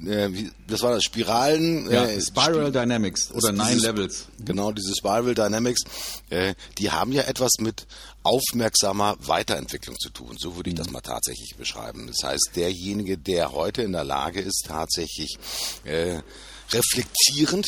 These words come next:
Speaker 1: durchs Leben zu gehen, der wird natürlich schon sehen, wo kann er denn mal die Grenzen austesten, also auf der orangenen Ich-Phase tatsächlich unterwegs zu sein. Äh, und wenn er das gemerkt hat, dass er immer schon ein bisschen, äh, zu schnell ist und vielleicht diesmal dieser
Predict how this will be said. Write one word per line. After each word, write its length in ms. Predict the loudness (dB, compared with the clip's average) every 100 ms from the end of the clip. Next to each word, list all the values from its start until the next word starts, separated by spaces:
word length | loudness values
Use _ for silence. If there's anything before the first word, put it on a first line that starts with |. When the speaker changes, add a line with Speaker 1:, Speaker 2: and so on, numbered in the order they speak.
| -2
Speaker 1:
durchs 240 | 2 2
Leben 280 | 2 0 0
zu 140 | -2 -2
gehen, 320 | 0 -2 0
der 240 | 0 2
wird 160 | 0 -2
natürlich 420 | -4 -6 -4 0
schon 300 | 0 0 0
sehen, 380 | 0 0 0 -2
wo 120 | -6
kann 280 | -4 -4 -4
er 160 | -4
denn 260 | -2 0 0
mal 240 | 0 -2
die 240 | -4 -6 -4
Grenzen 480 | -2 2 2 0 -2
austesten, 720 | -2 -2 0 0 0 -2 -6
also 320 | -6 -8 -8
auf 160 | -8 -6
der 180 | -8
orangenen 1000 | -6 -4 -2 0 0 0 0 0 0 -2 -4
Ich-Phase 840 | -4 -4 -2 0 0 0 0 0
tatsächlich 480 | 0 -4 -2 -4 -2
unterwegs 520 | -2 -2 -2 -2 0
zu 140 | 0 2
sein. 360 | 0 0 -2 -6 -8 -8 -6 -8 -12
Äh, 520 | -4 0 2 2 0 -4 -12 -20 -10
und 120 | -4
wenn 120 | 0
er 60 | 2
das 180 | 2 2
gemerkt 400 | 0 0 0 -2
hat, 160 | 0
dass 160 | 2 0
er 300 | 0 -4 -4
immer 220 | -4 -2 0
schon 260 | 0 -2
ein 180 | -2 -2
bisschen, 540 | 0 2 2 0 -2
äh, 220 | -4 -8 -4
zu 160 | -2
schnell 340 | 0 0 0 0
ist 140 | -2
und 180 | -4 -4
vielleicht 380 | -4 -4 -6 -4
diesmal 260 | -2 -2
dieser 300 | -4 -2 -4